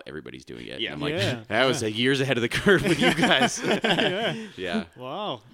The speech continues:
Speaker 3: Copyrighted that. Yeah.
Speaker 2: Yeah.
Speaker 1: Yeah.
Speaker 3: Definitely, yeah. Um, so is there, is there been an artist that you've worked with that is, you've just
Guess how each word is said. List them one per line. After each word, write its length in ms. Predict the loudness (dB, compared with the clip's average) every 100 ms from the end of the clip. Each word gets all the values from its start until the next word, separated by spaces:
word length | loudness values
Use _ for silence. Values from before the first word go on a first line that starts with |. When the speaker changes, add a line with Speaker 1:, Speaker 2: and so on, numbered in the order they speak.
| -20 -20 -16
Speaker 3:
Copyrighted 500 | -12 -10 -10 -14 -18
that. 240 | -20 -20 -20
Yeah. 180 | -20 -10
Speaker 2:
Yeah. 140 | -6 -4
Speaker 1:
Yeah. 40 | -4 -8
Speaker 3:
Definitely, 240 | -12 -18 -18 -20 _ _ _ _ _
yeah. 180 | -8 -8
Um, 280 | -8 -10 -14 _ _
so 380 | -8 -2 0 0
is 160 | -2 -4
there, 160 | -4
is 180 | -4 -6
there 440 | -4 -4 -4 -6 -8 -8
been 100 | -8
an 100 | -8
artist 380 | -8 -8 -8
that 100 | -10
you've 220 | -10 -10 -8
worked 300 | -8 -8 -12
with 340 | -12 -16 _ _
that 200 | -10 -10 _ _ _ -18
is, 300 | -14 -14 -16 -20 -20 -18 -14
you've 160 | -12
just 220 | -12 -14